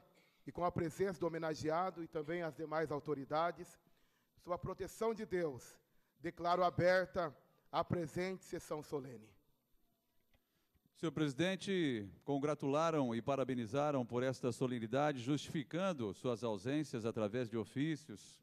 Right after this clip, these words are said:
Speaker 2: as seguintes autoridades. Nami Sabé, presidente da cia,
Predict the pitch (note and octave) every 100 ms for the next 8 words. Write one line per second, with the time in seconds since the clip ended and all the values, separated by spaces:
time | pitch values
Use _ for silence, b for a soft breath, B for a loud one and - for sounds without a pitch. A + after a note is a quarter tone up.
0 | - _ _ A2 A2 A#2+ C3 - A#2+ A2+
1 | A2 F#2 D#2+ D#2 - - _ _ G#2+ C3
2 | B2 - B2 A#2+ D3+ E3+ - A#2+ F#2+ A2+
3 | - A2 G2+ - E3 D#3+